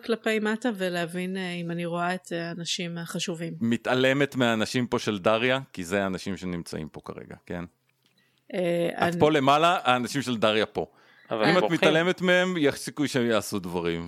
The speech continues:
Speaker 2: כאילו
Speaker 1: אני לא בדיוק מתעלמת מהם, אני ש-, אני עם
Speaker 2: מהמם.
Speaker 1: אקדח שלוף והוא מכוון כלפיהם.
Speaker 2: הבנתי.
Speaker 1: אה, כל הזמן.
Speaker 2: הבנתי. אז, אה, אוקיי, אז בואי נ-, נראה,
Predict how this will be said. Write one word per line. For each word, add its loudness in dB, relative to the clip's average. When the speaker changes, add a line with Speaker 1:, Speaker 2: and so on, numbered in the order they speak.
Speaker 2:
כאילו -4
Speaker 1:
אני 4
לא 4
בדיוק 0
מתעלמת 2
מהם, -2
אני -4
ש-, -6
אני -4
עם -8
Speaker 2:
מהמם. -6
Speaker 1:
אקדח -2
שלוף 2
והוא -4
מכוון 0
כלפיהם. 0
Speaker 2:
הבנתי. 0
Speaker 1:
אה, 2
כל 4
הזמן. 0
Speaker 2:
הבנתי. -2
אז, -2
אה, 0
אוקיי, -2
אז -2
בואי 0
נ-, 2
נראה, 2